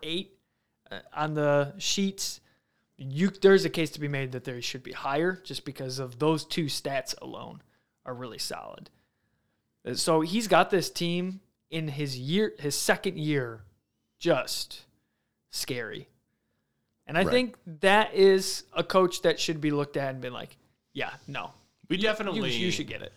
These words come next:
Speaker 3: He, he's got the right to laugh at us based on his first press conference two years ago to date from yesterday.
Speaker 1: I was thinking about
Speaker 3: That
Speaker 1: that
Speaker 3: press
Speaker 1: the
Speaker 3: conference
Speaker 1: other day.
Speaker 3: is legendary compared, I mean, where he said, like, "Hey,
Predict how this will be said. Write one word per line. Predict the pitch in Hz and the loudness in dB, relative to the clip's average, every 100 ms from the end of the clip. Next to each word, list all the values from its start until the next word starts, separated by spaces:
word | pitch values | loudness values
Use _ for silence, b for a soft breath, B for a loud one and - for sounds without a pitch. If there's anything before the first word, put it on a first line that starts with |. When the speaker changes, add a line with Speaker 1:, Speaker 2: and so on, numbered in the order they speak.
| _ | _
Speaker 3:
He, | - 175 | -4 -2
he's | 214 - 180 208 185 | -2 -4 -2 -2 -2
got | 135 131 131 - 113 | -2 -2 -2 -8 -8
the | 117 | -4
right | 110 107 110 - | -2 -2 -4 -8
to | 113 | -6
laugh | 104 101 - | -2 -2 -4
at | 92 | -10
us | 92 - | -10 -10
based | - 101 - 104 | -8 -8 -8 -8
on | 95 | -10
his | 90 104 - | -12 -10 -10
first | - 98 92 - - - | -8 -6 -4 -4 -8 -14
press | 101 90 - - _ | -10 -6 -6 -6 _
conference | - 101 95 104 101 - | -10 -10 -8 -10 -10 -12
two | - 104 | -12 -10
years | 98 101 95 | -8 -6 -6
ago | 95 95 | -4 -6
to | - 101 | -6 -8
date | 90 95 110 - - _ _ _ _ _ _ _ _ | -4 -6 -8 -18 -20 _ _ _ _ _ _ _ _
from | 110 107 | -6 -2
yesterday. | 107 - 120 127 131 _ - | -2 -4 -8 -10 -12 _ 6
Speaker 1:
I | 220 | 10
was | 240 - | 8 6
thinking | - 214 208 160 | 2 4 4 2
about | 131 131 131 | 4 2 2
Speaker 3:
That | 143 139 | 2 2
Speaker 1:
that | 135 | 2
Speaker 3:
press | 165 160 | 0 0
Speaker 1:
the | - | 0
Speaker 3:
conference | 151 139 143 143 | -2 0 -2 0
Speaker 1:
other | 139 | 0
day. | 143 | 0
Speaker 3:
is | 143 - _ | 0 -4 _
legendary | 113 113 107 120 120 107 101 92 87 85 82 - - | -16 -12 -2 -2 -2 -6 -10 -10 -12 -14 -18 -20 -18
compared, | - 101 113 110 - | -16 -10 -8 -10 -10
I | |
mean, | 117 120 | -10 -8
where | 113 | -8
he | 107 123 | -8 -6
said, | - 117 101 | -6 -6 -6
like, | 101 92 - | -10 -10 -12
"Hey, | 135 98 | -10 -10